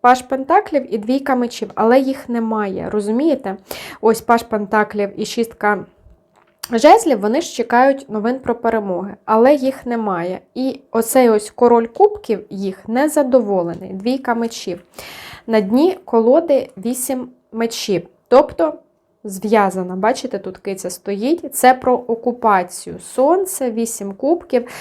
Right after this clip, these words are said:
вони не задоволені, що вони відступають. І я <coughs> потім зробила, е, розклад,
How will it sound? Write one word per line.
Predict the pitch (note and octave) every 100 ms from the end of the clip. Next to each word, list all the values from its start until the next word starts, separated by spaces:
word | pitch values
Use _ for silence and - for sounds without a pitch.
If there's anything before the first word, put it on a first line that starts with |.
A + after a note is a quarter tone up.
| -
вони | A#3 A#3
не | A#3 G#3+
задоволені, | G#3 G3+ G3+ G#3+ G3 G3
що | G3 G3
вони | G3+ G3
відступають. | F#3 - - F#3 A#3+ D#4+ F4 D#4+ D#4+ _ _ - - - - - _ _ _ -
І | A#3+
я | B3 F4 G4+ - - G#4+ G#4+
<coughs> | D4+ E4+ C4+ -
потім | - C#4+ D#4+ B3+ _
зробила, | - A3 A3+ G#3+ C4 C4 B3+ _ -
е, | A3+
розклад, | A3 A3+ - C4 D4 E4